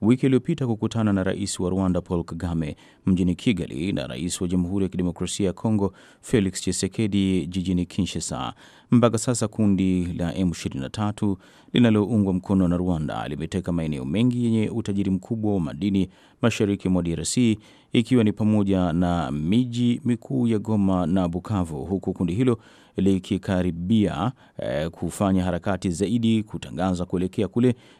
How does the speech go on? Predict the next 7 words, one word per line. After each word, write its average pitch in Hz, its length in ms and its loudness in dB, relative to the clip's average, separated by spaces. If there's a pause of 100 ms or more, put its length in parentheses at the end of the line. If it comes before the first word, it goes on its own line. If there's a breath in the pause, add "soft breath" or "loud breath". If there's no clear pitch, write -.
nchini, 101 720 4 (280 soft breath)
eh, 76 380 -4
kule 90 560 0
makao 87 320 -2
makuu 113 320 0
mwa 123 220 2
nchi, 147 560 0